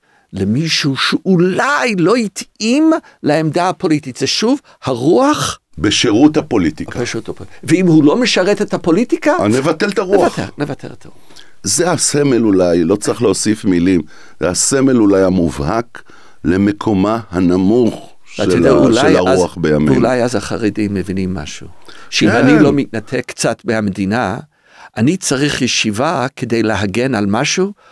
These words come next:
Speaker 1: בוא ניצור חברה שבו תלמוד תורה שייכת לכל עם ישראל, ולא משנה איך אתה מגדיר אותו.
Speaker 2: נכון. ואולי זה גם יפתור את בעיית הגיוס.
Speaker 1: אה?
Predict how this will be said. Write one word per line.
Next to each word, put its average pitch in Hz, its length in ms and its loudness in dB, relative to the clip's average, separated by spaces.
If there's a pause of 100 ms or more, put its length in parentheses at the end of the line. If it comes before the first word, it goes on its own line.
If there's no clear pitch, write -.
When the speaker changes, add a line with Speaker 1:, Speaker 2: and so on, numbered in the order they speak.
(360)
Speaker 1:
בוא 202 240 -2
ניצור 202 500 0
חברה 123 400 -2
שבו 117 340 -2
תלמוד 110 380 -4
תורה 95 380 -4
שייכת - 520 -4
לכל - 260 -8
עם 78 160 -6
ישראל, 82 460 -4 (400)
ולא 131 180 0
משנה 170 360 0
איך 131 160 -2
אתה 120 140 -8
מגדיר 101 380 -4
אותו. 78 280 -8 (100)
Speaker 2:
נכון. 78 420 -4 (460)
ואולי 107 280 2
זה 156 120 -6
גם 147 200 2
יפתור 143 360 -2
את 135 100 -4
בעיית 123 360 0
הגיוס. 113 560 -6 (160)
Speaker 1:
אה? 107 100 -6